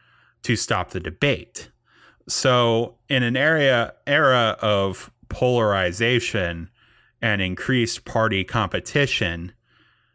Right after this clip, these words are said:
the parties have just kinda decided that they're gonna filibuster anything that the other side proposes,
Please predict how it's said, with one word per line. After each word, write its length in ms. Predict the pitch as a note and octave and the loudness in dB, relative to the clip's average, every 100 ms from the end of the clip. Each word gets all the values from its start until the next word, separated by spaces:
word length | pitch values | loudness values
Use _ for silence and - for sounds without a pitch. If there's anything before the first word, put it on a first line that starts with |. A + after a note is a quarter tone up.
| - | -6
the 140 | A#2 | -4
parties 500 | A2+ D3+ E3+ D3+ A#2+ | 0 2 2 2 2
have 160 | - A2+ | 0 0
just 200 | A#2 - | -2 -2
kinda 260 | B2+ A#2 G#2+ | -2 -2 0
decided 640 | G2 - D3 C#3+ A2 G2+ | -2 0 0 2 0 0
that 420 | A2 G#2 G2+ - - _ _ _ - | 0 2 0 -4 -20 _ _ _ 0
they're 200 | B2 C#3+ | 0 2
gonna 340 | C#3 C3 A2+ | 2 2 0
filibuster 1120 | - - D#3+ A#2 G#2 G2 - G#2+ F#2 F2 F#2 _ _ _ _ - | 0 0 2 2 2 0 -2 -2 -2 -2 -4 _ _ _ _ -4
anything 760 | A#2 C3 B2+ - A#2+ A2+ G#2+ | 0 2 2 2 0 2 0
that 180 | G#2 G2 | 0 0
the 160 | G#2+ G2 | 0 0
other 220 | G#2 F#2+ | 2 0
side 420 | - A2 G2 F#2+ | 0 0 0 -2
proposes, 1080 | - F#2+ - B2 A#2+ G2 F2 E2 F2 - - | -6 -4 0 2 0 0 -2 -4 -6 -8 -10